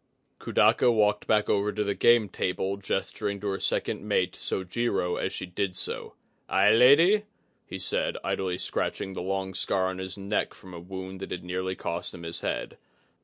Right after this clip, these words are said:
"Some great donkey that crab fella is, ain't he?" "And then some," she sighed. "But we're to play nice.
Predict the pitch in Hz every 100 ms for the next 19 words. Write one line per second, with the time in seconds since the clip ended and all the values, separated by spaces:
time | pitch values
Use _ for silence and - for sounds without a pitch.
0 | _ - 185 190 196 156 135 165 220 175
1 | 117 92 - 123 110 95 120 104 104 117
2 | 135 156 113 120 175 202 196 _ _ _
3 | _ _ _ _ _ _ _ _ _ _
4 | 180 233 208 185 165 151 - 107 104 104
5 | 104 - _ _ _ _ _ _ - -
6 | 98 - 80 50 50 50 - _ _ _
7 | _ _ _ 127 147 208 220 247 233 170
8 | 180 180 - -